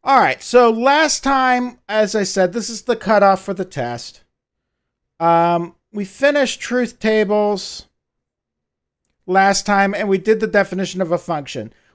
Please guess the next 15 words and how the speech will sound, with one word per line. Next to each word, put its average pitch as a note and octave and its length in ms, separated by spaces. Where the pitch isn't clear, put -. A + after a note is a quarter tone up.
We F#3+ 80
went A#3+ 240
over C4 220
De B3 120
Morgan's A3 640
and G#3 240
quantifiers, F#3+ 800
and F#3 100
we F#3 60
negated F3 540
a E3+ 40
bunch D#3 240
of C#3+ 60
quantifiers. - 800
Okay? D#3 420